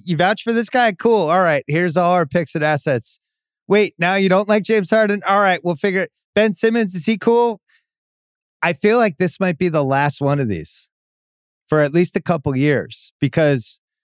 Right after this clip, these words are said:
the big market teams are the ones that have the most desperation with this stuff.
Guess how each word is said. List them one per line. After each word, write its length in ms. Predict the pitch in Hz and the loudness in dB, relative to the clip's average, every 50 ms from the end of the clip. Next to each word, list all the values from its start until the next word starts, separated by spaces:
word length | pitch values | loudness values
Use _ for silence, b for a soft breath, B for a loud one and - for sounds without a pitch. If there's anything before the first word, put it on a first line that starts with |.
| _ _ _ _ _ _ _ _ _ _ | _ _ _ _ _ _ _ _ _ _
the 80 | - 147 | -4 -2
big 260 | 113 - 170 185 180 | 0 0 0 0 0
market 400 | 190 185 175 160 - 160 143 113 | 0 0 0 0 -2 -6 -8 -4
teams 540 | - 143 127 123 120 117 113 110 - - - - | -4 -2 -2 0 -2 -2 -4 -6 -8 -10 -4 -2
are 140 | 151 139 | 0 0
the 100 | 123 131 | 2 2
ones 360 | 127 120 135 135 135 135 120 - | 2 2 2 0 0 -2 -2 -2
that 120 | 139 123 | 0 0
have 240 | 123 127 131 131 117 | 0 0 0 -2 -2
the 80 | 123 | -4
most 280 | 120 123 123 120 - - | -2 -2 -2 -2 -2 -2
desperation 640 | 135 131 120 - - 120 120 123 131 - - 165 160 | -2 -2 -2 -2 -2 0 0 0 -2 -2 -4 -6 -6
with 120 | 160 147 | -6 -4
this 160 | - 185 165 | -4 -4 -4
stuff. 440 | - - 185 185 190 196 - - _ | -6 -6 -4 -4 -4 -4 -6 -12 _